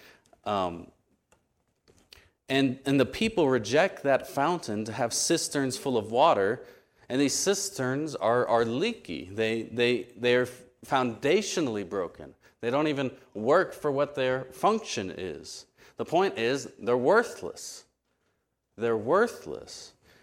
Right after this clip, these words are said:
And the Israelites reject God for what is worthless. And it's characterized, right, in the, in the Bible as, as bringing pain to the Lord, as hurting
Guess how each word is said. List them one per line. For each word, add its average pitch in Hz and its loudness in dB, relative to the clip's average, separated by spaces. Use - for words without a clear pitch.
And 120 -2
the - -2
Israelites 160 4
reject 117 2
God 110 2
for 120 -2
what 110 -2
is 98 -10
worthless. 120 -6
And 113 0
it's - -6
characterized, 113 -4
right, 107 -2
in 110 -8
the, 107 -8
in 107 -8
the 107 -6
Bible 131 0
as, 101 -6
as 98 -8
bringing 127 -4
pain 156 -6
to 107 -8
the 101 -8
Lord, 113 -4
as 87 -6
hurting 120 -4